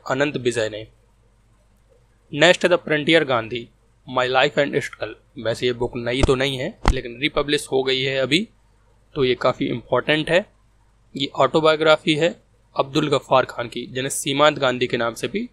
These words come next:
जाना जाता है, The Frontier गांधी। करुणानिधि A Life, जो एम करुणानिधि हैं तमिलनाडु के बहुत ही फेमस, लगभग पाँच बार ये सीएम रहे तमिलनाडु के, उनकी लाइफ के बारे में। इसको लिखा है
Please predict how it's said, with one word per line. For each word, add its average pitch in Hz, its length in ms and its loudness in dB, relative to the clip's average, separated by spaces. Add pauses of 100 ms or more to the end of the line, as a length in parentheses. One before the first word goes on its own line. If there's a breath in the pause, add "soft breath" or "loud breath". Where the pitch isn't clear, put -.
(140)
जाना 107 280 -4
जाता 107 240 -6
है, 110 60 -6
The 113 100 -4
Frontier 117 480 -4
गांधी। 104 340 -8 (1300)
करुणानिधि 151 540 4
A 143 140 2
Life, 120 340 0 (440)
जो 127 260 -4
एम 156 180 4
करुणानिधि 139 560 2
हैं 139 300 -4 (100)
तमिलनाडु 127 520 -2
के 135 80 -2
बहुत 127 520 0
ही 151 100 -2
फेमस, 110 540 -6 (480)
लगभग 139 260 4 (160)
पाँच 151 240 4
बार 151 200 8
ये 151 100 2
सीएम 143 400 2
रहे 139 180 2
तमिलनाडु 120 560 -2
के, 110 180 -6 (960)
उनकी 139 320 2
लाइफ 131 320 2
के - 120 -2
बारे 107 280 -4
में। 107 220 -14 (200)
इसको 131 220 -2
लिखा 143 320 2
है 147 100 2